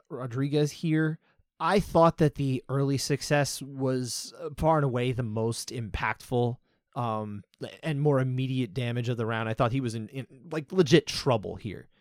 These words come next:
you know, and I, I think as much as he was getting tagged later on, Rodriguez, I think he wins that, that the pendulum swing of, like, who ha-, who got closest to maybe the end, you know what I mean?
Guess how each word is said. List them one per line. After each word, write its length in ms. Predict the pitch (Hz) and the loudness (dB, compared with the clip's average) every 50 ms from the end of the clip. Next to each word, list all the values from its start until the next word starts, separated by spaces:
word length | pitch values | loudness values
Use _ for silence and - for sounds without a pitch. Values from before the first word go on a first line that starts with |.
| _ _ _ - | _ _ _ -6
you 120 | - 113 110 | -4 -2 -2
know, 160 | 113 110 113 | 0 0 0
and 100 | 113 113 | -2 -4
I, 40 | 104 | -6
I 160 | - 117 127 | -6 -8 -6
think 240 | - - 147 127 143 | -2 -2 0 0 0
as 140 | 131 110 | 0 2
much 280 | 127 139 139 131 - - | 2 2 2 2 2 0
as 160 | 135 123 113 | -2 0 0
he 100 | 131 131 | 0 -2
was 120 | 117 107 - | -2 -2 -4
getting 300 | - - 120 107 101 98 | -4 -4 -4 -4 -6 -8
tagged 360 | - - 127 120 120 117 113 | -4 -2 0 0 0 0 0
later 260 | 123 120 117 123 123 | 0 0 2 2 2
on, 180 | 123 123 123 123 | 2 2 2 2
Rodriguez, 480 | 123 120 123 131 127 131 131 127 123 - _ - _ _ - | 0 0 0 0 2 2 0 0 -2 -6 _ -20 _ _ -8
I 100 | 165 - | -8 -6
think 340 | - - 143 127 123 - _ _ _ | -4 -2 -2 -4 -4 -8 _ _ _
he 300 | - - - 143 143 143 | -12 -6 -2 0 0 0
wins 500 | 135 120 120 123 123 123 120 120 113 104 | 0 0 0 0 0 0 -2 -2 -4 -4
that, 360 | 110 113 110 107 104 95 - - | -4 -2 -2 -2 -4 -6 -8 -10
that 240 | - 139 135 127 - | -10 -8 -8 -8 -8
the 80 | - 117 | -6 -4
pendulum 500 | - - 156 151 147 127 131 123 120 113 | 0 2 4 4 4 4 2 0 0 -2
swing 300 | - - 131 120 113 107 | -4 -4 -4 -2 -2 -2
of, 80 | 104 | -2
like, 200 | 110 110 107 - | -4 -4 -4 -4
who 200 | - - 147 127 | 0 0 2 2
ha-, 200 | 104 135 123 - 127 | 2 2 2 4 8
who 120 | 165 165 | 8 8
got 220 | 139 156 131 - - | 8 8 4 4 2
closest 440 | - 165 147 139 - 139 123 - - | 4 6 6 6 6 2 -4 -4 -4
to 60 | 135 | -2
maybe 220 | 120 120 117 113 | -2 -2 -2 -2
the 180 | 107 107 110 107 | -4 -4 -2 -2
end, 220 | 107 101 92 90 | -4 -4 -6 -6
you 80 | 101 104 | -6 -4
know 80 | 104 104 | -4 -2
what 100 | 104 107 | -4 -4
I 40 | |
mean? 280 | 107 113 113 117 135 | -4 -4 -4 -4 -4